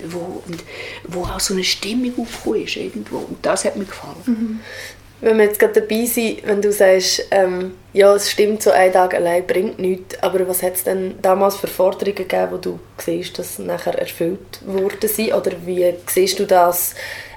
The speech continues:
Speaker 3: Wie hat sich die Situation verändert vom Frauenstreik damals und den Anliegen damals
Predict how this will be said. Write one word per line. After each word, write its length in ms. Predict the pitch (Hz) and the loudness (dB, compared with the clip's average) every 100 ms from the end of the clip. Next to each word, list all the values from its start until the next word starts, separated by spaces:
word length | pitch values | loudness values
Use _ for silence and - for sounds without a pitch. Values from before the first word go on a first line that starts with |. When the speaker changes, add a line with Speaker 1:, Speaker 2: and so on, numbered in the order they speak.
| - | -6
Speaker 3:
Wie 200 | 175 175 | 0 2
hat 200 | 190 - | 2 4
sich 140 | 190 - - | 0 0 -4
die 120 | 208 | -4
Situation 560 | - 185 - 208 214 | 0 0 6 6 6
verändert 680 | 208 - 190 185 185 180 175 | 2 4 4 4 4 4 2
vom 380 | - 180 175 175 - - | -2 -2 -2 -6 -12 -8
Frauenstreik 720 | - 196 185 185 165 170 170 - | 2 6 6 4 2 2 2 4
damals 480 | 160 190 214 220 | 6 6 4 2
und 140 | 202 196 | 0 0
den 80 | 180 | 2
Anliegen 400 | 180 185 180 - | 2 0 -2 0
damals 640 | 160 180 190 190 190 - | 2 2 2 0 -4 -10